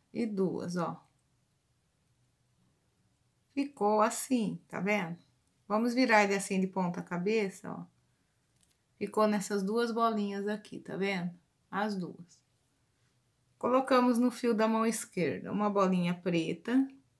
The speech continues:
uma bolinha branca e uma bolinha preta.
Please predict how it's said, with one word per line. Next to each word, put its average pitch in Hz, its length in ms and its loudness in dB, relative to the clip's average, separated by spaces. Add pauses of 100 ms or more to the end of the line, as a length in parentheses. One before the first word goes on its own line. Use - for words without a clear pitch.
(1500)
uma 247 220 4
bolinha 190 420 2
branca 175 760 0 (1080)
e 208 80 -2
uma 220 180 2
bolinha 220 460 4
preta. 196 500 -4